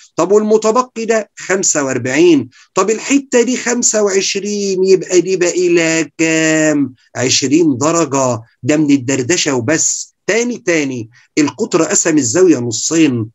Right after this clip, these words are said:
يبقى دي خمسة وأربعين ودي خمسة وأربعين. طب الخمسة وأربعين دي اتاخد منها خمسة وعشرين، يبقى باقي عشرين. تعال نكمل بقى،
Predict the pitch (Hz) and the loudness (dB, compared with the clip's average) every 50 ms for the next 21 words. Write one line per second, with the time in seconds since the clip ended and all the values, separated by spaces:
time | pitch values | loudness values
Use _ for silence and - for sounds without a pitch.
0 | _ _ _ _ - 123 139 151 147 147 180 208 - - 214 226 - - 208 202 | _ _ _ _ -2 -2 0 0 0 -2 -2 -2 -2 -2 -2 -2 -2 0 0 0
1 | 208 196 180 208 202 233 262 277 247 247 - - - 131 131 147 147 - 151 147 | 0 0 0 -2 0 2 2 2 2 0 -4 -4 -2 -2 0 0 0 -2 -2 -2
2 | 135 - - 135 127 123 117 110 117 113 113 113 113 110 104 - _ _ - - | -2 -2 -2 -2 -4 -4 -4 -4 -6 -6 -4 -4 -4 -4 -6 -8 _ _ -20 -14
3 | - - 170 170 185 180 - - 233 254 262 226 226 226 220 214 190 170 190 190 | -6 -2 -2 0 0 0 0 0 0 0 0 0 2 2 2 2 2 2 0 0
4 | 214 233 220 180 175 190 180 151 123 110 110 _ _ _ - 156 156 - - 240 | 0 0 -2 0 2 2 2 2 0 -4 -10 _ _ _ -4 -4 -2 -2 -4 -4
5 | - 233 208 170 214 233 233 214 190 170 - - 208 214 - - 170 147 131 123 | -2 -4 -4 -2 -2 0 0 2 0 0 -2 -2 -2 -2 -2 -2 -2 -4 -4 -4
6 | 117 110 - 123 117 143 175 170 143 120 110 107 - _ _ _ - 139 156 147 | -4 -4 -4 -2 0 2 2 4 2 2 0 -4 -8 _ _ _ 0 0 0 2
7 | - 151 143 190 - - 147 123 127 117 - - 127 123 147 151 139 123 117 113 | 0 -2 -2 -2 -2 -2 -4 -4 -4 -6 -4 -4 0 2 2 2 2 0 -2 -4
8 | 110 104 - _ _ _ - 135 143 180 208 208 185 165 - 196 190 202 190 185 | -6 -6 -10 _ _ _ -4 -2 -2 0 0 0 0 0 0 -2 -2 0 2 0
9 | 170 147 190 - 196 175 - | 0 0 -2 -4 -4 -6 -6